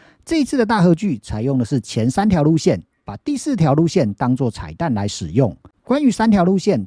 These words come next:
第一天的内容其实都大同小异，都是家康跟雪山美雪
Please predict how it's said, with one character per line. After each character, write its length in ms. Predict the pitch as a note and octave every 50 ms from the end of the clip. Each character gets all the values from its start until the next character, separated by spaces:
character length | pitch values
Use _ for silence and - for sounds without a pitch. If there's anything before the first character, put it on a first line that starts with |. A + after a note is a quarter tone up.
| - _
第 160 | - F3+ F3+
一 20 | F#3
天 140 | D#3 E3
的 80 | D#3 C#3
内 160 | C#3+ D#3+ D3
容 240 | C3 A#2 G#2+ A2+ A#2+
其 160 | - - B2
实 100 | A2 B2
都 160 | A2 - C3
大 140 | C3+ - C3
同 180 | A#2 - G#2 G2
小 280 | G2+ - G2 E2 F#2
异， 200 | C3+ E3 A2+ F2+ - _ _ - - - _ -
都 140 | - B2+ A#2+
是 120 | - C3+
家 280 | A2+ - D3+ D3 C3+ D3
康 280 | - - D3 C#3 C#3+
跟 140 | C3+ C#3+ D3
雪 180 | D3 - E3 C#3
山 160 | - C#3+ C3+
美 220 | C#3 C3 A#2+ B2+
雪 240 | C3 - B2+ F#2 E2